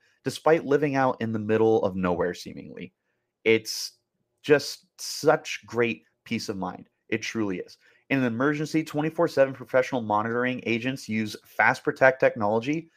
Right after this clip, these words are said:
exclusively from Simply Safe to capture critical evidence and verify the threat is real so you can get priority police response. Simply Safe is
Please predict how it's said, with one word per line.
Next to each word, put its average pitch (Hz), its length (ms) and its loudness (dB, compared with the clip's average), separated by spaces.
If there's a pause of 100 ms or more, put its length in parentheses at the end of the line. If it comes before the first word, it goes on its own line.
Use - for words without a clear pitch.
(260)
exclusively 131 680 -2
from 110 200 -4
Simply 113 320 -2
Safe 101 260 0
to 101 100 -10
capture 123 440 -2
critical 135 500 2
evidence 113 340 2
and 98 180 -6
verify 110 320 6
the 113 120 -2
threat 107 200 2
is 113 140 -6
real 101 280 4 (280)
so - 120 -10
you 123 200 0
can 151 160 -8
get 123 340 8 (560)
priority 120 420 6
police 98 360 -8
response. - 400 -12 (400)
Simply 156 340 -2
Safe 139 340 4 (1120)
is 117 300 4